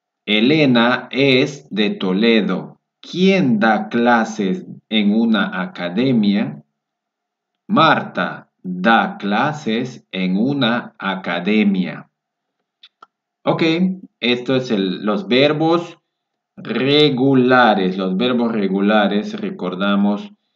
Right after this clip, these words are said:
tres grupos, ar, er, ir.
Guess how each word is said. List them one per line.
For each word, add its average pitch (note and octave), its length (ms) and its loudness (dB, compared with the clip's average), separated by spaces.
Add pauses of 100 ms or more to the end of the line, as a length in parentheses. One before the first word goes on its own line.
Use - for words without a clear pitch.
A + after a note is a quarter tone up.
(540)
tres A#2 320 2
grupos, G#2+ 680 0
ar, G#2 640 0 (320)
er, G#2+ 640 -2 (260)
ir. A#2+ 500 0